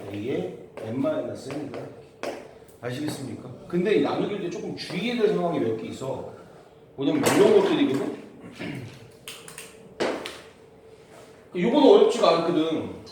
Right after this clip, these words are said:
빼면 되니까. 근데 A의, 어, 삼 제곱 나누기 A의 오 제곱 이렇게 있어. 즉, 얘가 M이고 얘가 N이면 N이 더 큰 경우잖아. 그치?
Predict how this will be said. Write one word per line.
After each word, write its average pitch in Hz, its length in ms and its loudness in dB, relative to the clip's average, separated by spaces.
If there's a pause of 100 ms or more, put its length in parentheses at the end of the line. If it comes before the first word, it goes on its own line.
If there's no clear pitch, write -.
(400)
빼면 202 280 -4
되니까. 110 580 -6
근데 190 560 -2 (540)
A의, 185 880 2 (640)
어, 113 100 -10
삼 247 320 -2
제곱 240 300 0
나누기 175 380 2
A의 135 520 2
오 180 120 2
제곱 196 300 0
이렇게 123 200 -2
있어. 104 260 -8 (1500)
즉, - 360 -6 (600)
얘가 185 400 8
M이고 175 520 4
얘가 156 280 6
N이면 160 720 0
N이 170 200 2
더 139 140 0
큰 240 180 -4
경우잖아. 160 480 0
그치? 120 260 -10